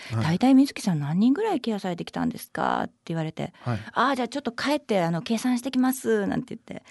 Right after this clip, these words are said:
Speaker 2: で、全部計算したら百七万人以上だったんですね。
Speaker 1: ええ！すごい数。
Speaker 2: <laughs>
Speaker 1: 百七万人。
Speaker 2: はい。
Speaker 1: うわ。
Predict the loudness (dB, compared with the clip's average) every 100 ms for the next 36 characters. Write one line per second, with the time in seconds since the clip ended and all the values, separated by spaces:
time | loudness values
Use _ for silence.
0 | -8 -6 -4 -4 -4 -4 -2 0 -2 -2
1 | 0 0 0 -6 -10 -6 -2 -2 0 0
2 | 0 -2 -4 -2 0 0 -4 -10 -16 -16
3 | -18 _ _ _ -20 _ _ _ _ _
4 | _ _ 0 4 6 6 6 4 0 -2
5 | _ _ _ _ _ _ _ _ -8 -6
6 | -6 -6 -6 -2 2 2 2 -2 -2 -6
7 | -8 -16 -20 -20 _ _ -12 -6 -4 0
8 | 2 4 4 4 4 4 2 -4 _ -4
9 | 0 2 0 -6 _ _ _ -6 -6 -6
10 | -10 -16 -18